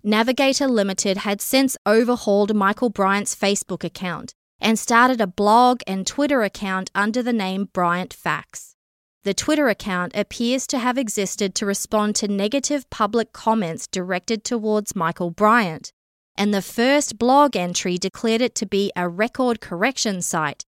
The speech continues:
to quickly correct inaccuracies as they appear with factual responses. The site is only available on the Internet Archive Wayback Machine now.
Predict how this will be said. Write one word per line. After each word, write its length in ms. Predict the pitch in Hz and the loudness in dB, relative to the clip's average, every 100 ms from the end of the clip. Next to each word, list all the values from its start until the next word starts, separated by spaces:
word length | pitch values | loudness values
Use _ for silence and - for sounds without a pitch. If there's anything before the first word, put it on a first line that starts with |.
| - | -6
to 100 | 185 | -6
quickly 380 | - 233 285 262 | -2 -2 0 0
correct 400 | - 208 208 - | -2 -2 -2 -4
inaccuracies 840 | 180 233 262 233 170 - 170 165 | -2 -2 -2 -4 -4 -4 -6 -6
as 240 | 180 170 | -6 -6
they 160 | - 170 | -6 -8
appear 460 | 165 - 190 190 - _ _ | -8 -6 -2 -2 -4 _ _
with 160 | 233 220 | -2 -2
factual 680 | - 175 - - 185 175 | -4 -4 -4 -6 -4 -6
responses. 960 | 165 160 - 208 233 - 160 147 - - _ _ _ _ _ _ - | -6 -6 -2 0 0 -2 -6 -6 -12 -20 _ _ _ _ _ _ -4
The 160 | 214 240 | 0 2
site 340 | 285 277 269 | 4 4 4
is 160 | 254 220 | 2 2
only 340 | 214 226 247 | 2 2 2
available 520 | 214 196 208 214 214 | 2 2 2 2 0
on 180 | - 190 | 0 -2
the 160 | 190 - | -4 -4
Internet 460 | 202 - 208 202 - | -6 -4 -4 -4 -2
Archive 560 | 170 170 - 165 165 | -4 -4 -4 -6 -4
Wayback 480 | 190 233 240 190 - | -2 0 0 -2 -4
Machine 440 | 175 - 180 170 | -6 -4 -4 -4
now. 300 | 170 165 156 | -6 -6 -6